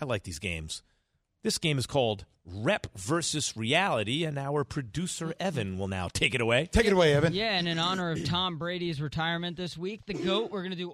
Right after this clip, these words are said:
Speaker 3: all Tom Brady Rep versus Reality.
Speaker 2: Ooh.
Speaker 3: Rep versus Reality is brought to you by Mako. There are scratches, there are dents, and unexpected natural events. If life throws you uh-ohs, just say, "Better get Mako," and go to mako dot com to get an online estimate. Brady left his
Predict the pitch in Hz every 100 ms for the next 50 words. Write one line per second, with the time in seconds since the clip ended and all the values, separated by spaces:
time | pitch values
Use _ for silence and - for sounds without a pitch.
0 | - 180 196 220 - 185 185 170 180 180
1 | 165 165 - 156 - 151 180 190 196 175
2 | - - 156 254 190 190 143 170 175 143
3 | 117 - 151 151 135 131 139 185 165 123
4 | 123 151 131 - 165 165 170 196 185 147
5 | 135 127 139 175 208 151 131 - 185 202
6 | - 175 165 180 147 160 160 175 160 147
7 | 175 - - _ _ _ 175 123 139 196
8 | 160 196 196 156 165 220 254 190 170 202
9 | 170 - _ _ _ 170 151 180 170 156
10 | 180 190 180 196 220 190 120 123 _ _
11 | 139 139 160 151 165 156 151 151 143 165
12 | 170 147 139 _ _ - 170 185 175 190
13 | 190 185 190 185 175 147 120 - 196 233
14 | 226 175 190 196 - 185